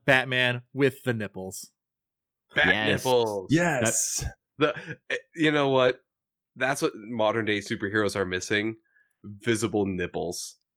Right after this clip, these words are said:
Speaker 2: And vi-, you know, it's visible nipples
Speaker 3: <laughs>
Speaker 2: and extenuated cod pieces. Like, I want more
Speaker 3: Mm.
Speaker 2: superheroes with that.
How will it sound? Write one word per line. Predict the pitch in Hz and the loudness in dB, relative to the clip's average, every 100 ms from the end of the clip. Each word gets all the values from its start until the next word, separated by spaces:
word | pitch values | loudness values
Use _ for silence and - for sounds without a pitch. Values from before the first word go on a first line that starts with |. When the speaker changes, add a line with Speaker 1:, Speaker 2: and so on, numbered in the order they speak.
| _ - - - | _ -14 -12 -2
Speaker 2:
And | 107 104 - | -2 -2 -8
vi-, | 120 160 208 | 2 2 6
you | 196 | 6
know, | 190 | 6
it's | 175 127 | 4 4
visible | 123 190 202 175 | 4 4 4 4
nipples | 127 123 151 156 120 | 4 4 2 2 0
Speaker 3:
<laughs> | |
Speaker 2:
and | 117 113 110 101 92 208 - - 190 - | 2 2 2 -2 -6 -8 -8 -14 -8 -2
extenuated | 135 - - - 143 135 135 123 110 98 | -2 -2 -6 0 2 2 4 4 2 -2
cod | - 101 95 90 | -6 -2 -2 -4
pieces. | 90 87 85 82 | -14 -12 -14 -8
Like, | 95 101 | -4 -2
I | 127 | 0
want | 156 160 | 2 2
more | 143 135 | 2 0
Speaker 3:
Mm. | 127 127 | 0 -2
Speaker 2:
superheroes | 110 110 104 101 | 0 0 -2 -6
with | 95 | -6
that. | 95 85 82 | -4 -4 -8